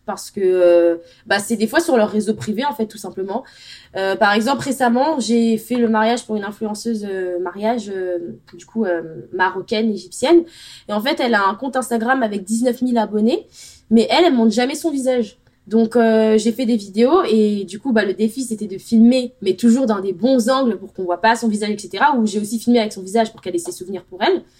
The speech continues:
Mais je sais que ces vidéos-là, elle va les mettre, je pense, sur son, sur son compte Snapchat, en fait, sur, euh, sa story Snapchat pour ses amis proches.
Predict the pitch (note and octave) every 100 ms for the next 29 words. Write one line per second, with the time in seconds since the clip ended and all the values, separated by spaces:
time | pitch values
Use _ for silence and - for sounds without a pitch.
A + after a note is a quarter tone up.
0 | _ - A3 A3+ C#4+ E4+ D4+ B3 A#3+ A3+
1 | G3+ A3 A3 D4+ G#3 G#3+ G#3 G#3+ A3 G#3+
2 | A3 - - F#3 E3+ E3 C3 A3+ - -
3 | - F3+ F#3 - E3+ E3+ A3+ C4 G#3+ G3+
4 | - D#3+ - - - E3+ - F#3 F#3 F3+
5 | - B3+ - A3 A#3 G#3+ G#3 G#3+ - D4
6 | E4+